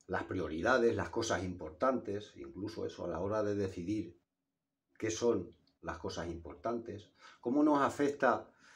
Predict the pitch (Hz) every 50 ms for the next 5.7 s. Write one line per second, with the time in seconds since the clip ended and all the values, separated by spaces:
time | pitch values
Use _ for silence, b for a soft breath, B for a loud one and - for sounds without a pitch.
0 | b b b b 117 120 117 - 123 120 117 117 117 117 113 113 110 98 110 131
1 | 135 120 117 - - - - - - 95 - 135 123 - 123 117 104 - - 120
2 | 123 127 123 113 - 117 107 92 - - - - _ _ _ _ _ _ _ -
3 | 95 98 104 98 95 117 123 131 - 139 127 127 123 - 135 123 120 117 - -
4 | - - - 117 117 113 147 139 143 - 135 120 - - 143 151 165 170 151 -
5 | 151 139 131 117 - - - 131 139 135 131 107 104